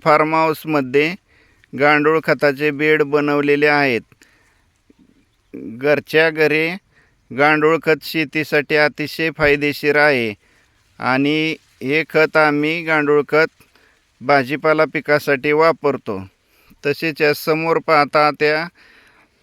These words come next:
कावेरी जातीच्या कोंबड्या आहेत. या कोंबड्या देशीमध्ये पूर्णपणे मोडत असून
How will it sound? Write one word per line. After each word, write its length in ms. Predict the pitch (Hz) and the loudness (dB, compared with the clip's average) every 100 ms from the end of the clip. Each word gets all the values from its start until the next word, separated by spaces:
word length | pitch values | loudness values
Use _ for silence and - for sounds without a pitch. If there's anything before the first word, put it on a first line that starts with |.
| _ _ - | _ _ 2
कावेरी 560 | 160 156 165 170 170 | 4 4 2 -2 -4
जातीच्या 760 | 151 156 156 147 123 147 165 214 _ _ _ - 156 | 0 -2 0 -10 -2 -2 -2 -8 _ _ _ -14 -6
कोंबड्या 480 | 156 151 151 156 | -4 -2 2 2
आहेत. 220 | 156 135 117 _ _ _ _ _ _ - | 4 2 -2 _ _ _ _ _ _ -4
या 180 | 139 156 | 0 0
कोंबड्या 500 | 156 156 151 151 151 | 0 -2 0 2 0
देशीमध्ये 1040 | 143 160 147 160 170 175 165 143 160 175 - _ - - | 0 -4 -4 -4 -4 -4 -6 -4 -4 -4 -8 _ -20 -8
पूर्णपणे 580 | 170 170 165 160 160 160 | -6 -4 -2 0 0 -2
मोडत 460 | 160 156 156 143 | -2 0 0 2
असून 460 | 147 - 147 117 | 0 0 -2 -2